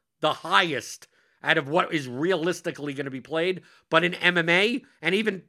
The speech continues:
to mo-, some, a lot of extent, N F L Showdown, N B A Showdown, the very limited amount of lineup combinations, most likely you're aiming for what's the nut lineup, right? In Millie Makers, like,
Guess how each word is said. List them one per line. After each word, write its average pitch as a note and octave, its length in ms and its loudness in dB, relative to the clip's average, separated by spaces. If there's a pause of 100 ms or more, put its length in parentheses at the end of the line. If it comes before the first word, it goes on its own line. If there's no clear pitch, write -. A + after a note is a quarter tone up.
to E3 100 0
mo-, D#3+ 260 0
some, E3 500 -4
a D3 60 -6
lot D#3+ 160 4
of D#3 80 -2
extent, D3+ 320 0
N C#3 120 0
F B2+ 120 -4
L A#2+ 120 -4
Showdown, E3 640 2
N B2 180 -10
B B2 160 -6
A E3+ 120 0
Showdown, D3+ 760 -2 (560)
the C3 100 0
very D#3+ 440 4 (400)
limited F3 540 0
amount D#3 360 0
of B2+ 100 -6
lineup C#3+ 400 -2
combinations, G3 800 -8 (920)
most G3 340 2
likely D#3+ 560 0
you're F3+ 240 2
aiming D3+ 380 -2
for B2+ 380 -2
what's B2+ 400 -4
the C3 120 -6
nut A2 480 -6
lineup, E2+ 580 -14 (500)
right? B2 320 2 (120)
In D#3 300 -6
Millie F#3+ 260 2
Makers, D3+ 560 -4
like, C3+ 200 -2